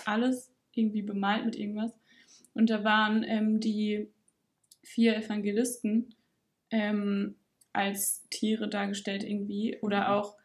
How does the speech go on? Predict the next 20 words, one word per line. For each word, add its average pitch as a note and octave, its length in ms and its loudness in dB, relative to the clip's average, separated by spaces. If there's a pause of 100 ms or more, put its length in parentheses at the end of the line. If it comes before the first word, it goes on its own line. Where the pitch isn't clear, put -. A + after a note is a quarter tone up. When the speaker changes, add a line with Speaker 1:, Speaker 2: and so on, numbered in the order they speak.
(280)
Speaker 1:
ähm, G#3 380 0
Paulus G3+ 760 -2
und G3+ 380 -4
irgendwelche, G3+ 1000 -4 (440)
ähm, G3 560 0
Märtyrer G#3+ 920 2 (800)
waren G#3 280 0
da G3+ 200 0
gemalt G3+ 460 -2
und G3+ 260 -2
fand G3+ 240 -6
ich - 140 -12
auch A3 100 -8
voll A3 140 -6
spannend. - 340 -6
Hier A3+ 160 -4
ist, - 320 -10
hier G#3+ 200 0
ist G#3+ 160 -4
irgendwie, G#3+ 420 0